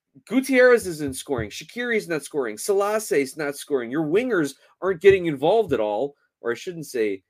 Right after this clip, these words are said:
getting involved at all. They're not getting involved on the score sheet. They are helping develop some of these plays. Um, your forwards aren't scoring. Kai Kamara, who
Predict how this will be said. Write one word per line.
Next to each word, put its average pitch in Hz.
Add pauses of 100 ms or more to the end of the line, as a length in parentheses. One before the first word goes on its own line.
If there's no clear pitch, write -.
(180)
getting 110
involved 87
at 82
all. 78
They're 151
not 170
getting 151
involved 117
on 120
the 101
score -
sheet. 98
They 113
are 139
helping 135
develop 104
some 95
of 92
these 90
plays. 82 (360)
Um, 113 (840)
your 240
forwards 233
aren't 127
scoring. 110
Kai 208
Kamara, 160 (240)
who 151